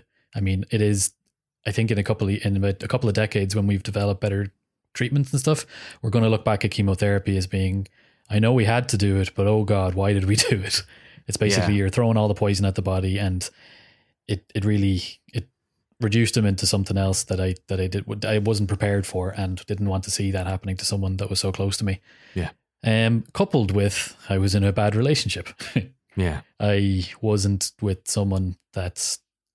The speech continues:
Speaker 1: I was happy with. I was kind of, I I, it was a roller coaster of a relationship, both because of the person of who I was married to and also because of just not, I wasn't strong enough in myself to be able to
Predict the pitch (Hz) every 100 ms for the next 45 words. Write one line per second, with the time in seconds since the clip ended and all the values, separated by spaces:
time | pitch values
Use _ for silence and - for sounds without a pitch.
0 | _ _ 101 90 87 - 92 95 92 92
1 | - _ _ _ _ 101 95 - 104 98
2 | 92 - _ _ _ _ _ _ _ _
3 | _ _ _ _ _ 113 98 98 92 _
4 | _ _ _ _ _ _ _ _ _ -
5 | 110 123 113 110 104 110 113 110 101 107
6 | 98 92 95 101 101 - 92 98 95 101
7 | 98 95 104 98 - 95 92 - 110 104
8 | 98 98 104 120 135 139 131 110 104 -
9 | 101 98 104 98 98 92 - - - -
10 | - 104 92 - 107 104 _ - 110 107
11 | 107 - _ _ - 123 123 120 107 107
12 | 104 - 113 101 - 98 98 95 98